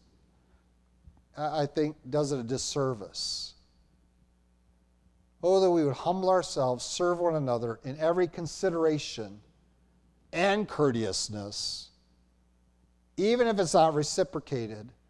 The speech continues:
that I can do you good, I will not speak evil to you, and I will seek peace.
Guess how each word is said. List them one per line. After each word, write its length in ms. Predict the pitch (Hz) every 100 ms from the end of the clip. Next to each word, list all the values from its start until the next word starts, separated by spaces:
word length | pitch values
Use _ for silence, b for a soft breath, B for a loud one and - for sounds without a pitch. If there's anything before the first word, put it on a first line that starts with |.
| _ _ _ _
that 120 | 139
I 120 | 139 143
can 200 | 143 127
do 120 | 175
you 200 | 226 233
good, 360 | 147 131 123 131
I 80 | 147
will 100 | 131
not 180 | 151 175
speak 360 | 175 - 165 156
evil 260 | 135 123
to 160 | 120 123
you, 320 | 113 113 110 - - _ _ _ _ _ _ _ _ -
and 140 | 131
I 120 | 135
will 340 | 131 127 120 -
seek 380 | - - 139 110
peace. 680 | - 143 107 - - -